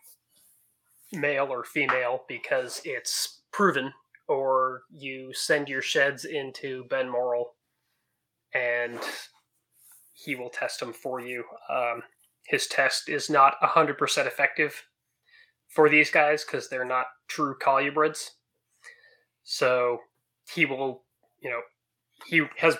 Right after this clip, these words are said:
he warned me ahead of time that it might not be accurate. Um, you know, with my original ones, when I sent them in, he, his reply back was, "I think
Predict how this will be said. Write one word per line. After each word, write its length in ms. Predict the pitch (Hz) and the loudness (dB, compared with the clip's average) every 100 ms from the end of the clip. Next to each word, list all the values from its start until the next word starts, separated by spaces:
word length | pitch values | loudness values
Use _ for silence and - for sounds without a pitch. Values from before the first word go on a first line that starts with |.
| - | -2
he 140 | 156 | -4
warned 300 | 135 151 139 | 4 6 6
me 140 | 131 135 | 4 4
ahead 180 | - 127 | 4 2
of 80 | |
time 260 | - 131 127 | 2 0 0
that 140 | 127 | -4
it 100 | 139 | -2
might 200 | 151 139 | -2 -2
not 200 | 147 123 | 0 -2
be 160 | 131 123 | 0 2
accurate. 480 | 120 - 123 117 123 - - | 2 0 -4 -4 -4 -6 0
Um, 300 | 120 117 113 _ _ _ | 0 0 -6 _ _ _
you 80 | 127 | -4
know, 80 | 113 | -2
with 160 | 120 | -2
my 100 | 131 | 2
original 440 | 120 123 127 127 123 | 2 0 0 2 2
ones, 540 | 123 120 117 - - - _ | 2 2 -2 -8 -10 -16 _
when 120 | 147 123 | -2 0
I 80 | |
sent 320 | 123 - 131 131 | 2 2 2 0
them 160 | 131 | 0
in, 280 | 131 123 123 - - - - - _ _ _ _ | 0 0 -2 -12 -20 -20 -20 -20 _ _ _ _
he, 420 | 139 127 120 117 _ | -16 -12 -12 -14 _
his 180 | 147 131 | -2 0
reply 300 | 123 139 123 | 6 8 10
back 260 | 127 127 131 | 10 8 6
was, 240 | 120 - 131 | -2 0 2
"I 260 | 120 123 - - | 4 4 0 2
think 280 | 156 156 208 | 8 8 8